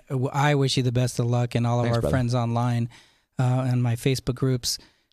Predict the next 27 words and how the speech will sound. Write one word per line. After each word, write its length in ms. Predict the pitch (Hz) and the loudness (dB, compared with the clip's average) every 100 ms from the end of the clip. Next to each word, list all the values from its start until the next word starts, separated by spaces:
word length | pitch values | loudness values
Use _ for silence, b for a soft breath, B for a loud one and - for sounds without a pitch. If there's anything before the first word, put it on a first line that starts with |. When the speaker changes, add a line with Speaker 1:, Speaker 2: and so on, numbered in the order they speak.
| _ | _
Speaker 1:
We're 240 | 139 139 | 0 2
a 60 | 135 | 2
hundred, 320 | 135 135 127 - | 2 0 -2 -2
we're 160 | 143 | 0
behind 340 | 127 120 131 127 | 2 2 2 2
you 120 | 123 | 0
a 40 | |
hundred 320 | 104 131 135 | 0 2 0
percent. 460 | - 120 - 139 127 | 0 -2 0 2 2
Speaker 2:
I 20 | |
appreciate 380 | 95 107 - - | 2 0 0 -2
that. 80 | 127 | 0
Speaker 1:
Um, 120 | 131 | 0
just 180 | 160 165 | 0 2
to 100 | 165 | 2
wrap 260 | 165 160 | 2 2
up 120 | 165 - | 0 -2
this 200 | 151 - | -2 -2
little 140 | 151 | -2
segment 340 | - 147 143 | 0 0 2
here, 200 | 139 151 | 2 2
we're 80 | 143 | 0
talking 320 | 135 147 147 | 0 -2 0
about 340 | 143 139 131 - | 0 0 0 -2
the 80 | 123 | -6
turning 440 | - - 160 147 | -4 -2 0 0
point. 400 | - 143 143 135 | 0 0 0 -2